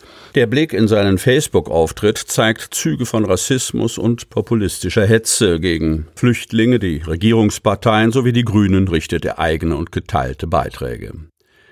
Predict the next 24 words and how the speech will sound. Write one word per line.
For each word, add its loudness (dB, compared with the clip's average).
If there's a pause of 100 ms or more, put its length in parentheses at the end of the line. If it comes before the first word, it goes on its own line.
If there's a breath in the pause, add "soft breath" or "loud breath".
(240 soft breath)
Eine 4
Leserin 2
machte 0
auf -2
die 2
fragwürdige 0
Internetpräsenz 0
des -2
Neuhäuser 4
Kandidaten 0
aufmerksam. -4 (220 loud breath)
Sie 0
schreibt: -2 (200 loud breath)
"Tatsächlich -2
scheinen 2
jedoch 2
nicht 0
nur 2
die 0
Hechthausener 0
mit -2
unglaublicher 2
Naivität -2
geschlagen. -2